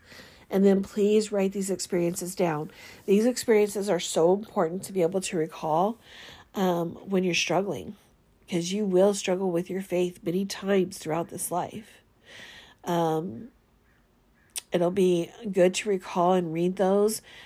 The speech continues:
when you need a reminder of the strength and the, um, power of God. Um, it'll be good to reread those stories when you need a reminder of how much you're loved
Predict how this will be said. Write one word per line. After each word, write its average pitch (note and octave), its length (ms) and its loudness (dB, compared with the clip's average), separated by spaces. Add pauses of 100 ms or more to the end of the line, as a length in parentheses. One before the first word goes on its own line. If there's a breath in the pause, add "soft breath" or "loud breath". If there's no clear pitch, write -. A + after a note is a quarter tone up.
(180 loud breath)
when F3 440 2
you F#3 320 -2
need F3 220 0
a F3+ 60 2
reminder E3 720 -2 (180)
of F3 240 0
the F3 80 -4
strength F3+ 560 -2
and E3 300 -4
the, E3 220 -2
um, D#3+ 400 -6
power F#3+ 400 0
of D#3 260 -8
God. - 460 -8 (760 loud breath)
Um, E3+ 640 -2
it'll F#3+ 320 2
be F#3 140 2
good F#3+ 260 4
to - 120 -6
reread F#3+ 340 2
those F3 240 2
stories F#3+ 680 2
when E3+ 380 0
you F3+ 120 2
need G3 180 2
a G3+ 60 0
reminder G3 440 0
of G3 80 -6
how G#3 140 -6
much A3 220 -4
you're G3 100 -4
loved G3 560 0